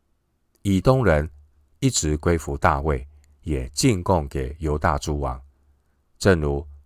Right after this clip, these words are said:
摩押人侍奉以色列诸王一样。到了约兰王起-，年间，历代志下二十一章第八节，以东人那时候才背叛犹大。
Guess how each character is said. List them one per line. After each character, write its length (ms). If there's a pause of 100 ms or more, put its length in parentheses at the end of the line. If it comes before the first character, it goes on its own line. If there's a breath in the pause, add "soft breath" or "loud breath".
(400)
摩 200
押 180
人 200
侍 220
奉 280 (140)
以 140
色 180
列 160
诸 220
王 240
一 80
样。 240 (1600)
到 160
了 260 (560)
约 300
兰 240
王 240
起-， 300
年 260
间， 320 (1200)
历 160
代 160
志 220
下 300
二 180
十 160
一 80
章 240
第 120
八 220
节， 300 (960)
以 180
东 240
人 280 (580)
那 120
时 160
候 300
才 300 (120)
背 180
叛 240
犹 180
大。 240